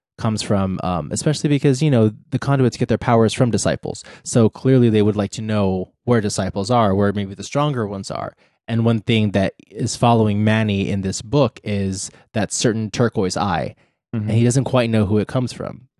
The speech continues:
Speaker 1: That, that kind of lends to the paranoia, uh, that you might feel with C C T V.
Speaker 2: Right.
Speaker 1: Um, but yeah, there, there is a, a, a, an intelligence gathering presence in the book that kind of serves to keep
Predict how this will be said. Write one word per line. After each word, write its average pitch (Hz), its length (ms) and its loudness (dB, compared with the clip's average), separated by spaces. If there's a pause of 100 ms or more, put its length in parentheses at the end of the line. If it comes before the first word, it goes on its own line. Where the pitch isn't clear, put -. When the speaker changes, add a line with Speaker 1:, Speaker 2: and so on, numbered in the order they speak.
Speaker 1:
That, 127 560 -2
that 135 140 4
kind 135 260 2
of 117 140 0
lends 117 380 2
to - 80 -2
the 110 80 0
paranoia, 113 800 2 (160)
uh, 104 300 2
that 104 260 0
you 110 160 0
might 107 220 -2
feel 107 340 0
with 220 140 -2
C 120 160 -4
C 120 180 -2
T 120 160 0
V. 123 260 -2 (280)
Speaker 2:
Right. 113 160 -4
Speaker 1:
Um, 98 320 -2
but 110 240 2 (560)
yeah, 127 220 0 (100)
there, 117 220 4
there 117 280 6
is 113 300 4
a, 101 580 0
a, - 40 -8
a, 98 320 -2 (500)
an 113 80 -2
intelligence 107 520 -2
gathering 98 460 -2
presence 92 680 -8
in 107 220 -4
the 92 100 -8
book 92 440 -4
that 98 240 -6 (280)
kind 110 180 -2
of 92 60 -4
serves 101 480 2
to - 100 -4
keep 104 260 -2